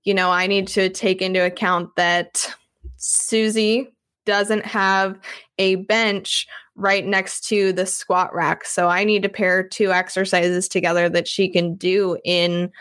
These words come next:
one corner of the gym and not feel like she has to walk around because that's overwhelming for her. So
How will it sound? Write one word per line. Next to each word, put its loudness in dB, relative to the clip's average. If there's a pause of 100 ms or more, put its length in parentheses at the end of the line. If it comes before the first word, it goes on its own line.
(300)
one 0
corner 0
of -2
the 0
gym 0
and 0
not 2
feel 2
like 0
she -2
has 0
to 0
walk 0
around 0
because 0
that's 0
overwhelming 2
for -2
her. 0 (580)
So -2